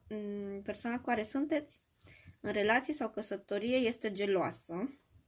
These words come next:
O să vă dea un dar, un cadou, o să aveți o realizare, dar și o persoană mai care se amestecă și care poate să, uh, vă afecteze puțin re-, relația, dar nu,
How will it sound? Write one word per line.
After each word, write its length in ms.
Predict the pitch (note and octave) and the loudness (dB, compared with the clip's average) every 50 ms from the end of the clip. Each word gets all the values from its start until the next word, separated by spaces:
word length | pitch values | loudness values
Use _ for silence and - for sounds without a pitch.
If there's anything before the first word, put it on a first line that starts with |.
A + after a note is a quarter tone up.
| _ _ _ - - - - - - - - _ - | _ _ _ -20 -20 -20 -20 -20 -20 -20 -20 _ 2
O 100 | - E4+ | 4 4
să 140 | E4+ F#4+ | 6 8
vă 120 | E4+ D#4 D4 | 8 8 10
dea 260 | B3+ D4 C#4 - - | 12 12 10 10 10
un 220 | C4+ C#4 C#4 C#4 A#3+ | 6 2 2 4 4
dar, 300 | G#3 F#3 F3 F3+ - D4 | 6 6 6 4 4 2
un 180 | D#4 D4+ C#4+ | 2 0 0
cadou, 600 | C#4 B3+ G3+ F#3 E3+ F3 E3+ F3 G3+ D4 F#4 - - _ _ _ | 2 2 0 2 2 2 2 4 2 2 -2 -4 -8 _ _ _
o 120 | - A#3+ | -12 -10
să 140 | A#3+ - C#4+ | -6 -2 -2
aveți 320 | C#4 C4 C#4 D4+ D4 - E4 | 0 2 0 0 0 2 2
o 40 | |
realizare, 920 | D4+ C4 A#3 A3 A3 A3+ G#3 A3 A3 F#3+ F3+ E3+ E3+ F3+ F#3 G3+ C4+ - - - - _ _ _ _ _ _ _ _ - - - _ _ _ _ | 4 6 6 6 4 2 0 2 2 4 4 4 2 0 0 0 -2 -4 -6 -12 -20 _ _ _ _ _ _ _ _ -20 -20 -20 _ _ _ _
dar 440 | - A3+ A#3+ B3 C4 C4+ C#4 D4 D4+ | -6 0 4 8 8 10 10 8 6
și 320 | D4+ - - - C#4+ C#4 - | 4 0 -2 -2 -2 -2 -2
o 100 | - B3+ | -2 -4
persoană 640 | B3+ - A#3+ A#3 A3+ - - B3 A#3 A#3+ B3+ B3+ B3 | -4 -2 -2 -2 -2 -2 0 0 0 0 0 0 0
mai 580 | B3+ B3+ B3 A#3 A#3 A#3 A#3 A#3+ B3+ B3+ - - - - - - - | 0 0 0 0 2 2 2 2 0 -2 -4 -10 -16 -18 -12 -6 -2
care 140 | A#3 G#3+ | -2 -2
se 180 | A3 - - A3 | -2 -2 -4 -2
amestecă 720 | G#3 G#3+ A3+ A#3 A#3 - - - F#3 - - G3+ G3+ A3 | 0 2 2 0 0 -2 -4 -8 -8 -6 -2 0 0 0
și 200 | A3+ - - F#3 | 0 -2 -8 -10
care 600 | - - G3 G3 G3 G3 F#3+ F#3+ G3 G3+ A3 - - _ _ _ _ _ _ - - - - - - _ _ _ | -8 -4 -2 0 2 2 2 2 0 -2 -4 -6 -12 _ _ _ _ _ _ -20 -20 -20 -20 -20 -20 _ _ _
poate 340 | - A3 A3 A3 - G3 A3 | 6 6 6 6 4 -2 -4
să, 520 | - - - - G3+ G3+ G3+ G3+ G#3 G#3+ - - _ _ _ _ _ _ _ _ _ _ _ _ _ _ _ _ _ _ _ _ _ _ _ _ _ _ _ _ _ _ _ _ _ _ | -4 -6 -6 -2 2 4 4 4 2 0 -4 -10 _ _ _ _ _ _ _ _ _ _ _ _ _ _ _ _ _ _ _ _ _ _ _ _ _ _ _ _ _ _ _ _ _ _
uh, 320 | - - G3 G3 G3 F#3+ F#3+ | -4 -2 0 2 2 2 2
vă 220 | F3+ G3+ G#3+ G#3+ A3 | 4 6 6 6 8
afecteze 640 | - G#3+ G#3 - A3+ A3 - - C4 B3+ A#3 G#3 G3 | 6 4 4 4 0 -2 -2 0 2 2 4 2 0
puțin 360 | G3+ - G3 F#3+ - G#3+ G3+ G3 | 0 0 -4 -2 -2 0 2 4
re-, 340 | G3+ G3 G3 F#3 F#3 - - | 4 6 6 6 6 4 4
relația, 540 | G#3+ G#3 G#3 G3+ G3+ G3+ G3 G3 - G#3 G3 | 6 6 6 6 6 6 4 4 0 -2 2
dar 220 | G3 G#3 G#3+ A3 | 4 4 4 6
nu, 220 | A#3+ C4 C#4 D4 | 4 4 4 4